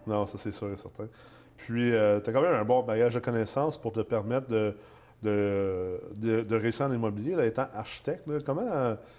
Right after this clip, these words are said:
explique, euh, pour les gens, parce que, tu sais, je veux dire, tout le monde sait c'est quoi un architecte, on, on, on connaît tous le, le, le travail, mais comment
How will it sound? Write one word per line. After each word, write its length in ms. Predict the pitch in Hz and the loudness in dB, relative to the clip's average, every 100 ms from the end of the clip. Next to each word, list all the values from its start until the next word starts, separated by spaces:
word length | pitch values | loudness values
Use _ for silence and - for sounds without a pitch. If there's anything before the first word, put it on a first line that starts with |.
| - - | -20 -16
explique, 460 | 107 - - 220 - | -14 -14 -8 -8 -2
euh, 100 | 104 | -2
pour 160 | 104 113 | 0 -2
les 100 | 110 | 0
gens, 140 | 147 | -2
parce 180 | - - | -4 -10
que, 100 | - | -8
tu 40 | |
sais, 80 | 107 | -6
je 40 | |
veux 100 | 95 | -6
dire, 280 | 95 101 95 - - - | -6 -6 -6 -12 -20 -14
tout 100 | - | -4
le 40 | 131 | 0
monde 260 | 151 147 | 2 2
sait 200 | 120 - | -2 -2
c'est 180 | 131 117 | 0 -2
quoi 200 | - 127 | 0 0
un 40 | 123 | 0
architecte, 680 | 107 - - 139 139 135 127 | -2 -4 0 4 4 2 0
on, 360 | 113 107 104 - - - - - | -2 -2 -4 -6 -16 -20 -18 -10
on, 480 | 98 101 101 104 104 | -6 -4 -4 -6 -8
on 40 | |
connaît 240 | - 110 | -6 -6
tous 260 | 107 127 123 | -2 -4 0
le, 120 | 113 | 0
le, 280 | 107 104 104 | 0 0 0
le 100 | 104 | -2
travail, 240 | 101 113 | -2 -4
mais 140 | 147 120 | -4 -6
comment 340 | 117 151 220 | -6 -6 -8